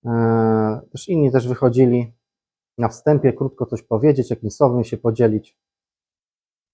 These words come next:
o różnych takich bożych aspektach w ludzkich spraw. Też mówiliśmy o Bożej też potędze,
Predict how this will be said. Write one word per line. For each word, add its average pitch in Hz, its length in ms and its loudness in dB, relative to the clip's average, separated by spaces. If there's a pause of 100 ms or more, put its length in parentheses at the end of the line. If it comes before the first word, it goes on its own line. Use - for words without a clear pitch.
(280)
o 113 80 6
różnych 123 300 2
takich 117 260 -2
bożych 113 320 2
aspektach 117 680 0
w 123 60 -2 (400)
ludzkich 117 360 -8
spraw. 143 440 2 (760)
Też 120 380 -4 (160)
mówiliśmy 123 680 0
o 107 260 2
Bożej 123 320 2
też - 160 -10
potędze, 135 680 0